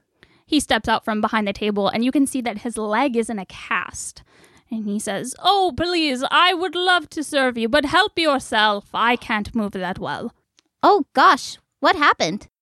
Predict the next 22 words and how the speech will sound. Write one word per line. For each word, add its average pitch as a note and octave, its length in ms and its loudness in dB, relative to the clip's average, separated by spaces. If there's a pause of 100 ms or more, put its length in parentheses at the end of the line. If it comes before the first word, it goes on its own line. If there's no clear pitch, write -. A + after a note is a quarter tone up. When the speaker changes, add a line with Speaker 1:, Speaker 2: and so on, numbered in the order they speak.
(180)
Speaker 1:
"Oh, F#4+ 340 4
I F#4 180 6
was F4 360 -4
going F4+ 360 4
down E4+ 300 4
to D#4+ 80 -6
feed D4 320 2
my C#4 200 2
babies A#3+ 440 0
and A#3 140 2
I C#4 140 4
tripped - 500 -8
and, A#3 280 -4
and A3 320 -2
broke C4+ 240 4
my C4 220 4
leg. F#3+ 360 -2 (120)
It's C4+ 340 -4
fine. C4+ 560 4
I A3 140 0
just, - 500 -8 (100)
uh, A3 260 4